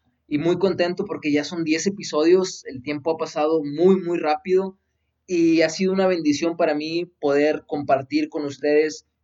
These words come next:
mensajes que espero y les hayan aportado e inspirado a su vida.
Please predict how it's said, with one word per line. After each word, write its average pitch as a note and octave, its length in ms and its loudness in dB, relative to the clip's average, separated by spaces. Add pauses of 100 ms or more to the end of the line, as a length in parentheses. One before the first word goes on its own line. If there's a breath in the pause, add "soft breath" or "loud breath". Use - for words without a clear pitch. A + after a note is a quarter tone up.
mensajes D3 600 -6
que C#3 140 -2
espero D3 500 0
y D#3+ 40 -8
les D3 180 -6
hayan D3 600 0 (280)
aportado D#3 760 0
e E3 60 -4
inspirado C#3+ 520 2
a D3 40 -6
su C#3+ 140 -6
vida. C3 340 -4